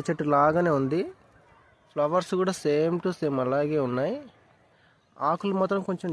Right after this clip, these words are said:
డిఫరెంట్గా ఉన్నాయి. ఇక్కడ చూడండి ఈ చెట్టు. ఆకులు మనం పండించే నువ్వులు ఈ విధంగా ఉండవు. ఆ, ఈ సైడ్, ఈ సైడ్ కూడా సాఫ్ట్గా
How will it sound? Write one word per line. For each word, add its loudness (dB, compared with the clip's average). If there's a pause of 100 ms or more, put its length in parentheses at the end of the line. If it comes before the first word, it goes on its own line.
(140)
డిఫరెంట్గా -2
ఉన్నాయి. -6 (1120)
ఇక్కడ -4 (140)
చూడండి 2 (1200)
ఈ -4 (100)
చెట్టు. 0 (1500)
ఆకులు 4 (600)
మనం 4 (100)
పండించే 4
నువ్వులు 4 (140)
ఈ 4
విధంగా 4 (300)
ఉండవు. 4 (800)
ఆ, -10 (500)
ఈ 4 (140)
సైడ్, 4 (280)
ఈ 4 (120)
సైడ్ 2
కూడా 2 (120)
సాఫ్ట్గా 4